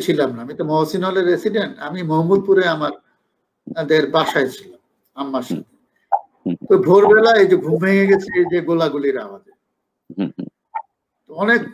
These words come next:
Speaker 1: গোলাগুলির আওয়াজ শুনলাম, তারপরে রেডিও on করলাম, রেডিওতে সেই ডালিমের সেই ঘোষণাটা শুনলাম, তখন বুঝলাম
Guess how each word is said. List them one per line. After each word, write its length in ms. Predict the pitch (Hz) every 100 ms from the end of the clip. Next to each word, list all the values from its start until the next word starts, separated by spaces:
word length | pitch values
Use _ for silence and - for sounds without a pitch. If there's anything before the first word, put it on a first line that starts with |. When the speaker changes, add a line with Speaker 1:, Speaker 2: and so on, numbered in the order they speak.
| -
Speaker 1:
গোলাগুলির 540 | 185 196 190 180 185 170
আওয়াজ 220 | 165 160
শুনলাম, 440 | - 165 180 220 - - _ _ -
তারপরে 440 | 170 170 - 180 185 185 151
রেডিও 360 | 147 147 160 160 170 - -
on 160 | 147 139
করলাম, 380 | - 147 147 202 - _ _ _ _ _ -
রেডিওতে 500 | 170 165 160 151 151 135 - _ _ _ _ _ _
সেই 220 | - 135 120 120 131
ডালিমের 480 | 151 151 151 143 131
সেই 280 | - 127 113 95 - - - _ -
ঘোষণাটা 540 | 160 143 143 131 127
শুনলাম, 400 | 113 120 101 - - - - _ _ _ _ -
তখন 340 | 180 - 208 165
বুঝলাম 400 | 165 143 147